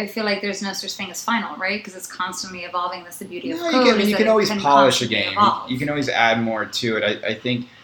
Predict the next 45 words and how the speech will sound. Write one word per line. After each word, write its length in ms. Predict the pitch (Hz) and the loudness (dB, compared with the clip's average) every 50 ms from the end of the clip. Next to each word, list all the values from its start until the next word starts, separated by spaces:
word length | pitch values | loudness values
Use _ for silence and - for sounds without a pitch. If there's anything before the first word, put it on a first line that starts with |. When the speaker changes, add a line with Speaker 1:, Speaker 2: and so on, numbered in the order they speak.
| - _ _ _ _ - | -20 _ _ _ _ 2
Speaker 2:
even 220 | 143 143 143 147 | 4 4 4 4
when 100 | 143 139 | 4 4
I 120 | 135 131 127 | 4 4 2
played 300 | 123 - 127 123 123 120 | 2 2 4 4 4 4
the 60 | 120 | 2
new 160 | 113 113 101 | 0 0 2
Batman 460 | 101 101 104 98 - 131 131 131 131 | 4 4 4 4 4 0 -4 -4 -4
code 340 | 131 131 131 131 131 131 127 | -2 -2 0 0 0 -2 -2
this 140 | 127 123 - | -4 -4 -4
past 340 | - 131 123 127 123 - - | -2 -2 -2 0 -2 -2 -2
weekend 340 | 139 131 131 143 139 135 131 | -2 -2 -2 -2 -2 -2 -2
at 100 | 123 123 | -4 -4
T 160 | - - 139 131 | -4 -4 -4 -4
P 180 | 123 131 135 | -2 0 2
F, 240 | 131 131 135 131 - - - - - - _ _ _ - | 2 2 2 0 -4 -12 -20 -20 -20 -20 _ _ _ -16
uh, 80 | - 113 | -10 -4
there 140 | - 160 180 | 0 0 2
was 80 | 180 | 4
a 60 | 196 | 4
lot 220 | 175 165 165 170 165 | 6 6 4 4 4
more 240 | 160 151 139 - - - | 2 2 2 0 -2 -2
in 220 | - 143 156 156 | -2 0 2 2
it 280 | 139 127 117 113 - - | 2 2 2 0 0 -2
in 160 | 131 131 127 | -2 0 0
areas 580 | 107 - 120 135 143 143 143 139 135 131 117 127 | 0 0 0 2 2 2 4 2 2 2 2 2
that 280 | 123 120 120 - - | 2 2 0 -2 -2
didn't 260 | - 143 143 151 147 | 0 0 0 2 2
even 200 | 143 135 127 123 | 2 2 2 2
need 160 | 120 123 127 123 | 2 2 0 0
improvement. 600 | 117 110 - - 202 240 - 139 107 95 82 - | -2 -4 -4 -4 -2 -2 -2 -2 -2 -4 -4 -4
Like, 140 | 104 113 | -6 -4
there 100 | 110 117 120 | -2 0 0
were 100 | 117 104 | 2 2
all 200 | - 123 123 123 | 2 2 2 2
new 380 | 123 120 120 117 117 117 113 | 2 2 2 0 0 0 -2
video 420 | 107 104 101 - 127 127 131 123 120 | -4 -6 -6 -4 -2 2 2 2 2
clips 400 | 123 - 135 131 123 123 - - - | 2 2 2 2 2 2 -2 -6 -4
from 580 | - 117 113 113 110 107 107 107 104 101 95 92 | -2 -2 0 0 0 -2 -2 -2 -4 -6 -6 -8
the 60 | 101 95 | -10 -12
Joker 460 | - - 127 139 143 139 139 139 131 127 | -4 0 0 2 2 2 0 0 0 0
mode 500 | 127 127 127 127 127 131 127 127 123 120 | 0 2 2 4 4 4 4 4 2 2
and 180 | 110 104 104 | -2 -4 -8
from 140 | - 104 104 | -12 -14 -12
Catwoman, 760 | - - 123 123 123 123 135 135 131 135 131 131 127 123 123 120 | -6 -4 -4 -4 -4 -2 -2 -2 0 0 0 0 0 0 0 0
and – 120 | 117 110 | 0 -4